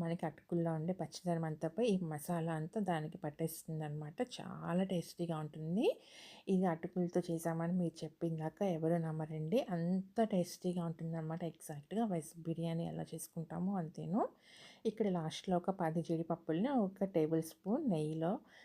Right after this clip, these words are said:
మంచిగా ఫ్రై చేసేసి ముందుగానే పక్కన పెట్టానండి. దాన్ని కూడా ఇప్పుడు లాస్ట్లో వేసేసుకుందాము. అంతేనండి, సర్వ్ చేసుకోవటమేను. ఒక్క నిమిషం పాటు ఆగి సర్వ్ చేసుకోండి, చక్కగా పొడి పొడిలాడుతూ వస్తుందన్నమాట. ఇక్కడ నేను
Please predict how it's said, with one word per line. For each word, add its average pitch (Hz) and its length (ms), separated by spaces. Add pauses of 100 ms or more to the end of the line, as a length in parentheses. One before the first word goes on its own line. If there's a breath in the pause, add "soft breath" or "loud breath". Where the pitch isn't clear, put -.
(120 loud breath)
మంచిగా 165 400 (100)
ఫ్రై 156 160 (100)
చేసేసి 170 340
ముందుగానే 170 480 (100)
పక్కన 175 220 (100)
పెట్టానండి. 160 480 (120)
దాన్ని 151 300
కూడా 156 200
ఇప్పుడు 233 300
లాస్ట్లో 156 480
వేసేసుకుందాము. 160 760 (960 loud breath)
అంతేనండి, 165 640
సర్వ్ 175 300
చేసుకోవటమేను. 165 680
ఒక్క - 320
నిమిషం 170 440
పాటు 180 360 (180)
ఆగి 175 300
సర్వ్ 175 260
చేసుకోండి, 170 680
చక్కగా 185 400
పొడి 170 260
పొడిలాడుతూ 180 500
వస్తుందన్నమాట. 160 840 (640 loud breath)
ఇక్కడ 208 320
నేను 180 280